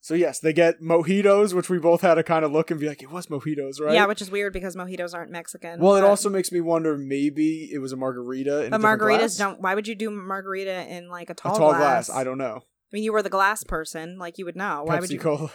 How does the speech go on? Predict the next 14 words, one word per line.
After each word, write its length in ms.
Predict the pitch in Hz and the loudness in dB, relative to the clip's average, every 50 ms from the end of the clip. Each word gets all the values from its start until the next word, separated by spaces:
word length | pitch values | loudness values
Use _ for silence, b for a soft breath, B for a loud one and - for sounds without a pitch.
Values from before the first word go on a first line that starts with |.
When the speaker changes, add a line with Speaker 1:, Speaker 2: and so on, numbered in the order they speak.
| - _ | -16 _
Speaker 1:
<laughs> 120 | _ - | _ -18
Coca-Cola 580 | - - 151 139 - 143 - - 147 139 139 139 | -8 -6 -6 -6 -6 -10 -8 -6 -6 -6 -6 -8
glass? 460 | 117 143 139 139 147 156 - - - - | -6 -6 -6 -4 -4 -6 -6 -8 -10 -8
I 60 | 143 | -8
don't 140 | 147 139 131 | -8 -6 -4
give 100 | 143 143 | -2 -2
Speaker 2:
Pepsi 80 | 214 | -2
Speaker 1:
a 20 | 202 - 180 175 180 190 202 | -2 -2 0 0 0 0 -2
fuck. 80 | - _ _ 208 - - - | -6 _ _ -20 -18 -10 -8
I 60 | 139 | -6
don't 140 | 151 151 151 | -6 -4 -6
know. 180 | 160 160 - - - - _ - - - _ _ - B B B B B B B B B B _ _ _ _ _ _ - | -8 -8 -8 -10 -14 -14 _ -20 -20 -20 _ _ -20 B B B B B B B B B B _ _ _ _ _ _ -4
<laughs> 340 | 170 170 - - 339 427 - _ b b b b b b b - | -4 -4 0 0 -2 -2 -4 _ b b b b b b b 2
Margarita, 840 | 165 202 220 190 156 185 175 180 185 185 185 185 196 196 202 269 | 6 6 6 6 6 2 2 2 2 2 4 4 4 4 2 0